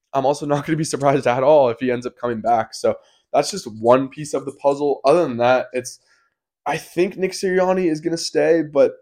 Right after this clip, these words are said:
they need to be more aggressive in looking for a new defensive coordinator and offensive coordinator. So it's basically a complete rehaul of the coaching staff outside of the head coach. I think this locker room ni-, likes Nick.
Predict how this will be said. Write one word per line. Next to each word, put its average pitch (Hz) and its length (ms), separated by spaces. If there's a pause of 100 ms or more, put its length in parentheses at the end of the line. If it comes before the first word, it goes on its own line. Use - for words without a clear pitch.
they 156 160
need 151 300
to 143 40
be 139 140
more 127 240
aggressive 120 480
in 123 220
looking 120 260
for 117 220
a 113 40
new 113 200
defensive 110 480
coordinator 113 640
and 120 240
offensive 127 480
coordinator. 131 580 (140)
So 123 120
it's 110 120
basically 151 400
a 110 80
complete 127 520
rehaul 117 360
of 110 60
the 110 60
coaching 113 360
staff 110 320 (100)
outside 110 460
of 110 80
the 104 60
head 104 280
coach. 107 220 (280)
I 135 80
think 160 140
this 151 160
locker 135 280
room 113 180
ni-, 113 160 (100)
likes 117 340
Nick. 123 320